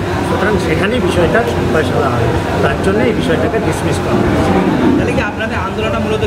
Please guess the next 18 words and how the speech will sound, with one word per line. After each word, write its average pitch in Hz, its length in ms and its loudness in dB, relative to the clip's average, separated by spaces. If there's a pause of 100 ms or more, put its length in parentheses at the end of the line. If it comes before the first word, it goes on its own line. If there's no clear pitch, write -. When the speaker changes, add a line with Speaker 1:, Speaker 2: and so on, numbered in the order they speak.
Speaker 2:
কি? 180 80 -2 (840)
Speaker 1:
আমরা 247 240 2 (100)
যেটা 220 180 2 (120)
চাইছি, 165 300 0 (760)
এখানে 233 200 2 (160)
বিষয়টা 233 380 2
হচ্ছে, 233 180 2 (100)
দেখুন, 190 180 0 (120)
আমাদের 214 320 4
কর্মীর 214 400 4
বিরুদ্ধে 208 360 2
আন্দোলন, 160 340 0 (880)
পরিষ্কার 226 320 2 (100)
এটা 226 180 0
বোঝা 185 200 2 (120)
দরকার। 151 300 -2
Speaker 2:
এটা 226 180 2
যে 262 60 0